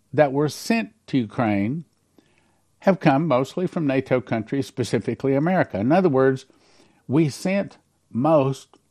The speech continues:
perhaps even all, of our military might over to Ukraine,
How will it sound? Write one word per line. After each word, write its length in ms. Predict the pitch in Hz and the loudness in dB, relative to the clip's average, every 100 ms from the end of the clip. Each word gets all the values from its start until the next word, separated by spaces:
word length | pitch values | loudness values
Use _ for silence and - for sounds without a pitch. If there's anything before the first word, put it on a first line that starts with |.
| _ _ _ _ | _ _ _ _
perhaps 440 | 87 110 110 104 | -6 -2 -2 0
even 240 | 123 104 101 | -2 0 -2
all, 600 | 127 180 147 107 131 - - _ | 2 6 8 6 4 -2 -20 _
of 140 | 104 | -2
our 80 | 110 | 0
military 560 | 123 156 147 - 135 131 | 2 2 0 -2 -2 0
might 360 | 139 143 120 - | 0 -2 -2 -2
over 180 | 131 135 | -2 0
to 80 | |
Ukraine, 640 | 117 120 - 165 131 127 | -2 -4 0 2 2 -2